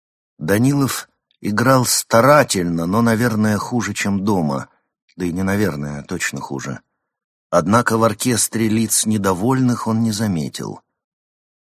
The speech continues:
Но, естественно, и по пюпитрам стучать никто не стал. Отношение к нему было спокойное, как бы деловое.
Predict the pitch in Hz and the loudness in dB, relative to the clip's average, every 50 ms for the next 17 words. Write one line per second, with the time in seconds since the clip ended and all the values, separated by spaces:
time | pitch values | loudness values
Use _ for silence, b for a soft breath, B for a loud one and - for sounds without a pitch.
0 | _ _ _ _ _ - 76 98 117 110 98 - - - 98 - - 107 101 101 | _ _ _ _ _ -8 -4 -2 -2 -2 -2 -2 -4 -4 -4 -4 -2 -2 -2 0
1 | 101 98 95 - - 92 - - 82 - - 76 78 - 95 90 80 78 - - | 0 0 -2 -4 -6 -8 -6 -6 -8 -6 -6 -8 -6 -6 -6 -6 -6 -6 -6 -8
2 | 78 - - 82 82 80 - 85 80 - - - - 69 69 69 - - - 65 | -8 -8 -6 -6 -6 -6 -6 -8 -8 -8 -10 -10 -8 -8 -6 -4 -6 -6 -6 -8
3 | 60 53 - - - _ _ _ _ _ _ _ _ _ _ _ _ _ _ _ | -12 -14 -16 -20 -20 _ _ _ _ _ _ _ _ _ _ _ _ _ _ _
4 | _ _ _ _ _ _ - 98 - 101 101 101 - - - 156 147 143 139 127 | _ _ _ _ _ _ -12 -8 -4 -2 -2 0 0 0 0 0 2 2 0 0
5 | - - 127 123 127 127 107 98 120 117 113 113 107 92 - - _ _ _ _ | 0 0 0 2 2 2 2 0 0 0 0 0 -2 -2 -6 -10 _ _ _ _
6 | - - - 120 - - - 110 87 76 69 64 60 57 57 58 - - 80 78 | -16 -10 -8 -8 -8 -4 -4 -4 -2 -2 -4 -6 -6 -8 -10 -12 -12 -12 -12 -10
7 | 76 67 76 76 67 67 71 90 92 98 101 101 95 85 76 64 53 53 - - | -10 -8 -8 -8 -6 -4 -4 -4 -2 -2 -2 -2 -2 -4 -4 -4 -6 -8 -12 -16